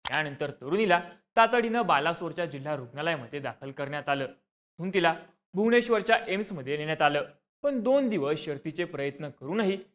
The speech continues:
तिचा जीव वाचू शकला नाही. सोमवारी चौदा जुलैच्या रात्री तिचा मृत्यू झाला. या घटनेनंतर आता वातावरण चांगलंच तापलं आहे. पोलिसांनी घटनेच्या दिवशीच मुख्य आरोपी एचओडी समीर साहू यांना अटक केली होती, तर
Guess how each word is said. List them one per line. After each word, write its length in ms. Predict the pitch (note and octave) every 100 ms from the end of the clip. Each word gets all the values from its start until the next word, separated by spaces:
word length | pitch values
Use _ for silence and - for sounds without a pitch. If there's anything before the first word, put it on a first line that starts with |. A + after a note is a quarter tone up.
| _ -
तिचा 240 | A3 B3+
जीव 220 | F3 E3+
वाचू 240 | E3 B2 D3+
शकला 320 | D#3 D3 D3+
नाही. 220 | D3 C#3+ C#3 _ _ _
सोमवारी 340 | - C3 C#3 D3+
चौदा 280 | C3+ B2+ C#3
जुलैच्या 400 | C3+ C3+ C3+ C3
रात्री 320 | F#3+ G3 F#3
तिचा 500 | F#3 - - - D3+
मृत्यू 320 | D3+ C#3+ D#3+
झाला. 280 | D3 C#3+ C3+ - _ _ B3
या 100 | B3
घटनेनंतर 720 | G3+ G3 B3+ A#3+ D#3 C3 D#3+
आता 200 | C#3 -
वातावरण 560 | D3 A#2+ - F3+ E3 E3
चांगलंच 420 | C#3+ A#2 C#3 -
तापलं 280 | C#3+ - D3
आहे. 180 | C#3 C3+ - - -
पोलिसांनी 480 | - C#3 F3 F3+ E3 E3 - _ F3
घटनेच्या 460 | A3 A3+ A#3+ A#3+
दिवशीच 440 | G#3 D3+ B2+ E3+ D#3
मुख्य 280 | C3+ -
आरोपी 440 | - C3+ G#3+ - G3 - _ _
एचओडी 400 | D#3 E3 C#4+ G3+ G3 - _
समीर 300 | - A#3+ C4+
साहू 300 | B3+ E3 F3
यांना 280 | G3 B2 D3
अटक 260 | C#3+ E3 D#3+
केली 120 | E3
होती, 460 | D#3 C#3+ D3+ - _ _ -
तर 140 | F#3+